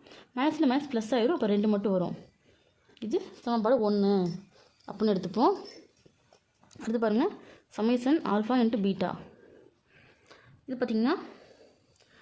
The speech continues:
மல்டிப்ளிகேஷன் நம்ம அப்ளை பண்ணும்போது மைனஸ் ஆல்ஃபா into மைனஸ் பீட்டா ப்ளஸ் மைனஸ் பீட்டா into மைனஸ் காமா ப்ளஸ் மைனஸ் காமா into மைனஸ் ஆல்ஃபா அப்படின்னு வரும். ஈக்குவல், இப்போது இது பெருக்கலை கட்டினா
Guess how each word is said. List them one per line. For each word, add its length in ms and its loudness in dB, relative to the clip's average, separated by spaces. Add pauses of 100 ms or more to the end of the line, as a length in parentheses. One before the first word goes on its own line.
(360)
மல்டிப்ளிகேஷன் 460 2
நம்ம 140 2
அப்ளை 200 2
பண்ணும்போது 320 2 (500)
மைனஸ் 380 0
ஆல்ஃபா 340 0
into 240 0
மைனஸ் 380 0
பீட்டா 260 -2 (1120)
ப்ளஸ் 300 -4
மைனஸ் 400 -2
பீட்டா 260 -2 (140)
into 180 0 (120)
மைனஸ் 300 -2 (120)
காமா 260 0 (1000)
ப்ளஸ் 260 -4 (340)
மைனஸ் 360 -4
காமா 300 0 (100)
into 200 0 (100)
மைனஸ் 380 -2
ஆல்ஃபா 280 -2 (1160)
அப்படின்னு 300 -4
வரும். 200 0 (160)
ஈக்குவல், 320 -2 (440)
இப்போது 240 -4
இது 120 -6
பெருக்கலை 300 2
கட்டினா 240 -2